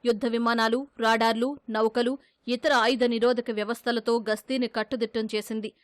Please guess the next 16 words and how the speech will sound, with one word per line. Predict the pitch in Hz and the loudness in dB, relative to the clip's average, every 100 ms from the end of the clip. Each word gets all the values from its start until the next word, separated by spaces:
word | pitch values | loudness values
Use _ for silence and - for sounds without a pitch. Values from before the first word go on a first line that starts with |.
| _ _ - | _ _ -2
చైనా | 247 269 294 | 0 0 -2
యుద్ధ | 247 202 | -2 -4
విన్యాసాల | 262 262 269 262 254 240 | -2 0 -2 0 0 0
నేపథ్యంలో | 233 226 220 233 226 247 - _ _ | 0 -4 -2 -2 2 0 -2 _ _
టయోయువాన్లోని | 247 262 285 269 240 247 240 240 254 285 _ _ | 0 4 4 4 2 2 4 4 2 -4 _ _
ఆర్మీ | 220 247 262 294 | 2 2 2 0
బేస్ను | 220 240 247 254 | 2 2 2 -2
కొత్తగా | 240 226 262 262 | -2 -4 -2 2
ఎన్నికైన | 254 233 233 240 233 | 2 0 0 2 0
అధ్యక్షుడు | 196 233 - 262 220 - _ - | -2 -4 -2 -2 -2 -4 _ -2
లై | 226 254 | 2 2
చింగ్టే | 269 277 254 247 240 | 0 -2 -2 0 0
సందర్శించారు. | 240 220 220 233 226 233 220 - _ _ | 0 -2 -4 -4 -4 -2 -2 -6 _ _
తైవాన్ | 240 247 254 262 | 0 2 2 0
సాయుధ | 247 247 233 254 | 0 0 2 2
దళాల | 247 233 233 240 | 2 4 4 4